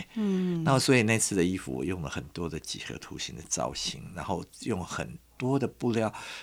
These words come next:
Speaker 2: 可能有一点点像帝后的衣服的这些什么，
Speaker 1: 嗯。
Speaker 2: 呃，就是去染，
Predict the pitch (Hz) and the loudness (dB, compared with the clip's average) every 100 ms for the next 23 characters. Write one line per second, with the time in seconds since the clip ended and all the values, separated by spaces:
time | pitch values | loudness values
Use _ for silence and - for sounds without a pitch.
0 | - - 98 110 101 104 107 92 92 78 | -6 0 2 6 6 6 4 2 2 0
1 | - 98 - 104 90 107 90 80 71 90 | 0 -2 -2 -2 -2 -2 0 0 0 -4
2 | - 73 73 - 90 92 82 - - 190 | -6 -4 -2 -2 -2 -2 -2 -6 -8 -4
3 | 180 180 170 170 175 175 170 92 107 - | -2 0 -2 -2 -4 -4 -4 -2 -2 -6
4 | - - - - - 104 | -12 -20 -20 -20 -2 0